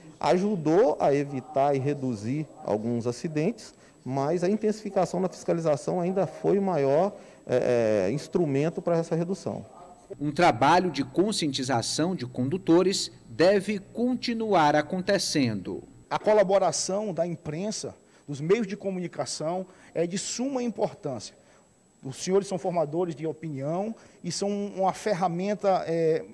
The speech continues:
Speaker 3: importantíssima para que a sociedade entenda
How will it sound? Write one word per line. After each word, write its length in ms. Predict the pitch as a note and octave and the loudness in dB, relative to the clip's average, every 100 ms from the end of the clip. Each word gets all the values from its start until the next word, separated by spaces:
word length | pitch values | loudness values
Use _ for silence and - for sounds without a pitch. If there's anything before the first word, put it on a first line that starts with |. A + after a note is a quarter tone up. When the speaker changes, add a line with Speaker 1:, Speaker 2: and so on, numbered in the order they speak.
| - - | -18 -8
Speaker 3:
importantíssima 1300 | B3+ - B3 B3 C#4 C4+ - G#3 - - D3 B2 - - - _ | -6 2 2 2 -2 -4 -4 -6 -6 -6 -6 -8 -10 -20 -20 _
para 220 | E3+ F3+ | 2 2
que 160 | - F3+ | 0 0
a 80 | E3 | 0
sociedade 920 | A3 A3 - F3 D#3+ E3+ F#3 D#3+ G3+ | -2 -4 -2 -2 2 2 2 0 -4
entenda 720 | A#3 - G3 B3+ A3 C#3+ | -4 -2 -2 -2 0 0